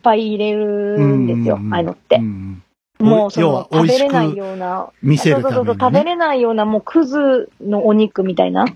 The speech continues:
Speaker 2: はいはい。
Speaker 1: もうお肉でもないようなやつを、
Speaker 2: はいはい。
Speaker 1: こう、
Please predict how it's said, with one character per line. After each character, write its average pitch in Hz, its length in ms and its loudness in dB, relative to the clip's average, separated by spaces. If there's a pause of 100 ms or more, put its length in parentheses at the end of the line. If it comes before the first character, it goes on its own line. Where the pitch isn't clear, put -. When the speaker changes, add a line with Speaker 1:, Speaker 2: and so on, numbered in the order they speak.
Speaker 2:
は 117 140 -4
い 110 40 -4
は 220 140 4
い。 - 20 4
Speaker 1:
も 190 60 0
う - 20 4
お 240 40 4
肉 320 280 2
で 262 100 2
も 226 140 -2
な 240 160 0
い 233 100 -2
よ 202 120 -4
う - 20 -6
な 185 100 -8
や 202 160 -2
つ - 160 -10
を、 226 320 2
Speaker 2:
は - 140 -10
い 101 40 -6
は - 240 -14
い。 - 140 -20
Speaker 1:
こ 190 480 -4
う、 - 40 -20